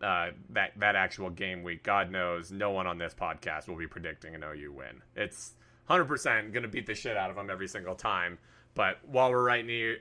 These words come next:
right here at the beginning of the season with some of the, uh, sobriety of distance from the Oklahoma game,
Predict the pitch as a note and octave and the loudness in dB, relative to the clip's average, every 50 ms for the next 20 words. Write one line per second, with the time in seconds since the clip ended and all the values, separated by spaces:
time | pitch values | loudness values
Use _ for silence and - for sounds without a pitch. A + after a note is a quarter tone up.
0 | - - B2 B2+ C#3 C#3 C3+ B2+ - - _ - - - - C#3 B2+ B2 G2+ A#2 | -6 -8 -4 0 0 0 0 -2 -6 -14 _ -20 -14 -4 0 2 2 2 2 0
1 | A2 A#2 G2+ A#2 A2+ A2 G#2+ G#2+ G#2 F#2+ - A#2+ G#2+ G2 G2 G2+ G2 - A#2+ A2 | -4 -2 -2 -2 -2 -2 -4 -6 -6 -6 -4 -4 -4 -4 -4 -8 -8 -6 -6 -6
2 | G#2 F#2+ G2+ G2 G2 F#2 F2+ F2 - - _ _ _ _ - - - B2 G#2+ B2 | -6 -4 -2 -2 0 0 0 -2 -4 -8 _ _ _ _ -10 -6 -6 -4 0 2
3 | A#2+ A#2 A#2 A2+ A2 G#2+ G#2 G2+ G2+ G2+ F#2 F#2+ F#2 - A2+ G#2+ - - G#2 F#2+ | 4 4 4 4 2 0 0 -2 -2 -4 -4 -6 -6 -4 -4 -4 -4 -4 -6 -6
4 | E2+ E2+ - - - - _ _ _ _ _ _ _ - - A2 F#2+ F#2+ F2+ F2+ | -6 -6 -12 -14 -14 -14 _ _ _ _ _ _ _ -4 0 0 0 0 -2 -4
5 | F2 - - A2+ A2+ G2 G2 F#2+ F2+ - F#2 E2 F#2 F#2 F2 F2 E2 E2+ F2 F2 | -10 -12 -8 -6 -6 -4 -4 -6 -6 -6 -6 -6 -6 -6 -8 -8 -8 -6 -4 -4
6 | F2 D#2+ D#2+ D#2+ | -4 -4 -6 -10